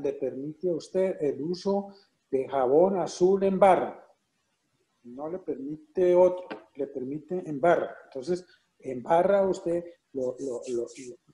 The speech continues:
como le digo, con un cuchillo lo, lo saca tajaditas, tajaditas, tajaditas, ta-, lo pone en agua y al día siguiente hace una jabonadura,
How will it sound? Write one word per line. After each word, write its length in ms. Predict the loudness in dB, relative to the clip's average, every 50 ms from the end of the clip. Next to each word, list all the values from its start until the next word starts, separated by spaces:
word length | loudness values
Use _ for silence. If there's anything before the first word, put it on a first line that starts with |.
| _ _
como 180 | -10 -8 -6
le 140 | -4 -2 0
digo, 640 | 2 2 0 0 0 0 0 0 0 -4 -12 -16 -14
con 160 | -12 -10 -10
un 100 | -10 -8
cuchillo 500 | -8 -10 -10 -8 -8 -8 -4 2 2 4
lo, 240 | 4 4 2 0 -4 -6
lo 120 | -8 -6
saca 360 | 0 -2 -2 2 2 0 2
tajaditas, 600 | 2 0 2 2 2 2 2 0 4 4 4 4
tajaditas, 540 | 4 -2 0 0 -2 -2 -2 -4 -6 -4 -2
tajaditas, 540 | -2 -2 0 -2 -2 -2 0 -2 -2 0 0
ta-, 160 | -2 -2 -2 -6 -10 -18 -16 -2
lo 180 | 0 0 0 4
pone 280 | 4 4 6 6 4
en 80 | 2 4
agua 500 | 2 2 2 0 -4 -6 -6 -8 -10 -18 _ _ _ _
y 100 | -4 -4
al 120 | -2 -2
día 180 | 0 0 0 0
siguiente 440 | -2 -8 -6 -4 -4 -4 0 -2
hace 160 | -2 -2 0 -4
una 220 | -2 -2 -4 -4
jabonadura, 840 | -2 -2 0 0 0 0 -2 -2 2 2 2 4 2 0 -2 -4 -10